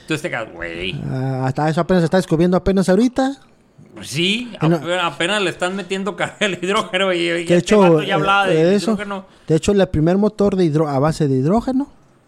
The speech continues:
Speaker 2: que es el famoso que le ponen agua,
Speaker 1: Ujú.
Speaker 2: salió en el noven-, en lo-, en los noventas. Estás hablando en mil novecientos noventa, cabrón.
Speaker 1: O sea, imagínate, y este,
Speaker 2: <laughs>
Speaker 1: este va, el
Speaker 2: Eso sí no me
Speaker 1: Capitán
Speaker 2: la sé.
Speaker 1: Nemo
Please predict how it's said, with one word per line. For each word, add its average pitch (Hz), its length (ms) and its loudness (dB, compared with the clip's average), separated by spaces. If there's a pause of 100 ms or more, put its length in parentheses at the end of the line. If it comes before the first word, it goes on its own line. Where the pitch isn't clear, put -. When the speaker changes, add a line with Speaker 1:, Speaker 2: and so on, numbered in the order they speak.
(140)
Speaker 2:
que 151 100 -2
es 143 60 -2
el 175 120 0
famoso 156 320 -2
que 156 80 -4
le 139 60 -2
ponen 156 340 0
agua, 202 320 -2 (180)
Speaker 1:
Ujú. 120 240 -14 (560)
Speaker 2:
salió 143 220 2
en 170 80 4
el 165 80 4
noven-, 165 420 2
en 147 100 2
lo-, 139 260 0
en 147 120 0
los 143 240 0
noventas. 247 880 -2 (100)
Estás 185 280 -4
hablando 202 380 0
en 170 200 0
mil 170 140 2
novecientos 185 460 0
noventa, 180 580 -2
cabrón. - 400 -10
Speaker 1:
O 87 80 -8
sea, 92 180 -8
imagínate, 135 580 -10
y 131 140 -6
este, 185 640 0
Speaker 2:
<laughs> - 0 -
Speaker 1:
este 160 280 -6
va, 165 220 -2
el 143 260 -6
Speaker 2:
Eso 180 240 0
sí 208 100 0
no 202 120 2
me 196 80 4
Speaker 1:
Capitán 190 40 2
Speaker 2:
la 180 100 2
sé. 180 180 2
Speaker 1:
Nemo 180 320 -4